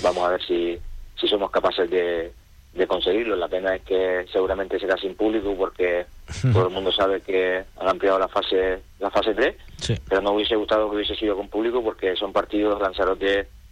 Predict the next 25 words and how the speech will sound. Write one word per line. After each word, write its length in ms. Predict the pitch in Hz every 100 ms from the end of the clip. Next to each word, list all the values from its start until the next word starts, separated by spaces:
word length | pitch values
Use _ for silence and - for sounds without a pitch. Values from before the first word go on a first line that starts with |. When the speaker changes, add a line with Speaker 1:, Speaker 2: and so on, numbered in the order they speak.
| - - - -
Speaker 1:
contra 260 | 98 92 95
el 100 | 92
equipo 280 | 95 101
de, 360 | 101 98 98 101
de, 200 | 98 98
de 100 | 98
Fuerteventura, 640 | 95 92 95 95 104 107 107
que 100 | 92
son 160 | 95
partidos 340 | 92 92 98 92
bonitos 420 | 95 98 104 101
y 80 | 92
partidos 460 | 87 - 92 87
que, 340 | - 92 87 87 - - - -
que 120 | 95
llaman 280 | 90 95 95
a 40 | 92
la 80 |
afición 320 | 90 90 95 90
para, 440 | 90 85 82 80 - - -
es 100 | -
una 160 | 95 95
lástima, 360 | 104 - 117
pero 160 | 92 85
bueno, 200 | 92 85